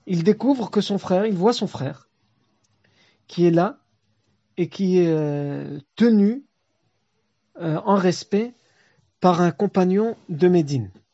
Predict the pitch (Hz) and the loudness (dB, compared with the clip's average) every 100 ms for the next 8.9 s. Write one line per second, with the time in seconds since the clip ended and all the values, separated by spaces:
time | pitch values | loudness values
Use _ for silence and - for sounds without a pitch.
0 | - 139 139 165 160 160 175 165 151 156 | -12 -8 -2 -2 -2 -2 0 0 -2 -2
1 | 151 269 - 202 180 233 233 208 175 139 | 0 -2 -2 -2 0 -2 -2 -4 -2 -4
2 | 110 _ _ - - _ - 190 190 190 | -8 _ _ -20 -20 _ -6 -2 0 0
3 | 240 226 220 214 175 131 - _ _ _ | 0 0 0 0 0 -6 -10 _ _ _
4 | _ _ _ _ _ 175 170 240 170 190 | _ _ _ _ _ -2 2 2 2 0
5 | 185 196 - 190 180 190 247 208 175 185 | 0 -2 -2 -2 0 0 -2 -2 -2 -6
6 | 156 254 185 - _ _ 156 143 185 170 | -6 -2 -2 -4 _ _ -8 -6 -2 -2
7 | 175 269 349 226 190 214 - 170 127 _ | 0 0 0 -2 -4 -6 -4 -8 -8 _
8 | _ _ _ - _ - 156 180 220 | _ _ _ -20 _ -4 2 2 2